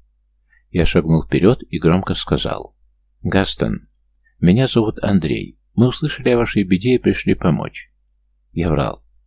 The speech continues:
Даже не просто врал, я тыкал пальцем в небо. Но, судя по лицу Гастона, я попал в точку. Кстати, о лице стражника.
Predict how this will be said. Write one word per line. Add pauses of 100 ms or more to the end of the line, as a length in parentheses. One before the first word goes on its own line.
Даже
не
просто
врал,
я
тыкал
пальцем
в
небо. (520)
Но,
судя
по
лицу
Гастона,
я
попал
в
точку.
Кстати,
о
лице
стражника.